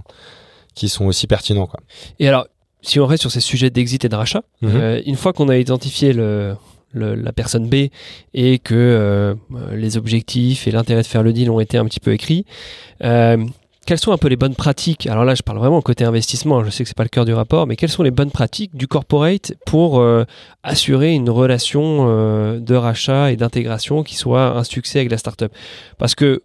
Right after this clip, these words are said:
Speaker 2: moi, ce que je vois côté entrepreneur, c'est que dès que dans ces discussions de rachat, d'investissement, il y a cette notion de corporate, euh, il y a toujours cette notion de peur, il y a cette notion de, de,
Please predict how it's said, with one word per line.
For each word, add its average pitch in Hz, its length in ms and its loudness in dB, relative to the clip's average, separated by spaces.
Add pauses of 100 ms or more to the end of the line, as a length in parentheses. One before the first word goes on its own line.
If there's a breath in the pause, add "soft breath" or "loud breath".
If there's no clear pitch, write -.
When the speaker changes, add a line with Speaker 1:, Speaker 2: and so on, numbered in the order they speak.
(140)
Speaker 2:
moi, 127 260 0
ce - 80 -2
que 139 100 0
je 127 60 2
vois 135 140 0
côté - 200 -2
entrepreneur, 120 520 0
c'est 127 180 -4
que 131 400 2 (560 loud breath)
dès 143 200 0
que 147 60 -6
dans 120 120 0
ces 127 100 -4
discussions 135 720 0
de 123 80 2
rachat, 127 560 2
d'investissement, 123 720 -2
il 117 80 -2
y - 20 -2
a 120 60 0
cette - 240 -8
notion 123 180 -2
de 113 60 -6
corporate, 139 640 -2 (520 loud breath)
euh, 110 260 4
il 110 80 2
y 110 80 2
a 113 60 0
toujours 117 240 -4
cette 104 140 -8
notion 107 320 -4
de 107 80 -2
peur, 175 500 2
il 131 60 -2
y 110 40 -2
a 110 40 -4
cette - 300 -6
notion 127 420 0
de, 107 260 2 (560 loud breath)
de, 101 1000 2